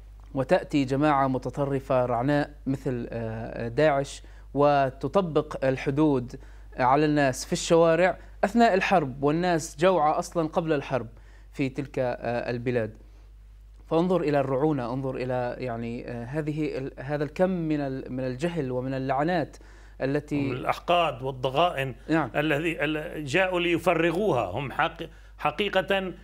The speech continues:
Speaker 2: سيئون <laughs> فجاءوا
Speaker 1: متعطشون
Speaker 2: ليطبقوا
Speaker 1: للدم، متعطشون
Speaker 2: يعني. وأصلًا
Speaker 1: للدم.
Speaker 2: هي حقيقة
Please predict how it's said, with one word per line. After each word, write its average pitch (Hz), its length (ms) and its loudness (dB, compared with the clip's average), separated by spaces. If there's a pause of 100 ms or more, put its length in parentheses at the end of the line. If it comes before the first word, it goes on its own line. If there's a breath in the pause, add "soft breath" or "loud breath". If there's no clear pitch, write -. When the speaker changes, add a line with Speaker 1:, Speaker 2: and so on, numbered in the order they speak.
(200 loud breath)
Speaker 2:
سيئون 185 880 0
<laughs> - 600 -8
فجاءوا 175 360 2
Speaker 1:
متعطشون 185 840 4
Speaker 2:
ليطبقوا 151 100 4
Speaker 1:
للدم، 131 500 0
متعطشون 165 400 0
Speaker 2:
يعني. 220 140 2
وأصلًا 143 480 2
Speaker 1:
للدم. 127 140 -4
Speaker 2:
هي 156 200 2
حقيقة 156 720 -2